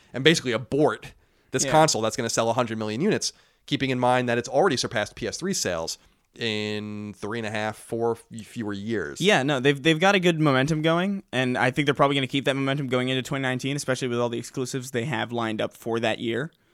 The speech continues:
Speaker 2: I think even revealing it in twenty nineteen would, would be a mistake. I think, again, I think February twenty twenty is probably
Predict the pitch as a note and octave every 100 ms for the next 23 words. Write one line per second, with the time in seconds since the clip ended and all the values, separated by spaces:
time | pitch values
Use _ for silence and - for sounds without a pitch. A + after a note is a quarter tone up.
0 | _ G3 A#3+ C4 A3 G3 F3+ D3+ C3 C#3+
1 | C#3 B2+ A#2+ B2+ A#2+ A#2 A#2 C3 A#2 G#2+
2 | G2 _ B2+ B2+ A#2 B2+ B2 A2+ B2 A#2
3 | - - B2 C#3 C3 - - _ _ _
4 | - C3+ C3+ C3 C#3+ A#2+ - C#3+ C3+ C3+
5 | B2+ C#3 B2 D#3+ A#2+ A#2+ - _ _ _
6 | _ _ C3+ B2+ _ - B2+ A#2 B2 A#2+
7 | C3 C3 B2+